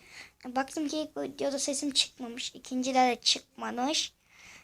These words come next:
Ee, bugün sesli. Umarım seslidir.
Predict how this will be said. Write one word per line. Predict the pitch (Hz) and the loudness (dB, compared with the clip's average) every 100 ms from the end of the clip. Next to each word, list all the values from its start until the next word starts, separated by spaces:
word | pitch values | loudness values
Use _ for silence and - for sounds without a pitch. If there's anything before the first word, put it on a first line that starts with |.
| _ _ _ - | _ _ _ -6
Ee, | 226 220 220 | 0 2 2
bugün | 247 285 320 311 | 4 6 6 6
sesli. | - - - - 269 254 - - - 269 269 233 190 - _ _ _ _ _ _ _ - - | 6 6 8 8 10 12 12 10 4 4 6 6 4 -10 _ _ _ _ _ _ _ -20 -4
Umarım | 262 269 262 262 269 277 294 254 220 202 - - _ - | 2 6 6 8 6 8 10 10 6 2 -4 -20 _ -16
seslidir. | - - - 226 233 - - - 233 254 - 339 | -6 -2 -2 0 0 0 -2 -6 -6 -8 2 4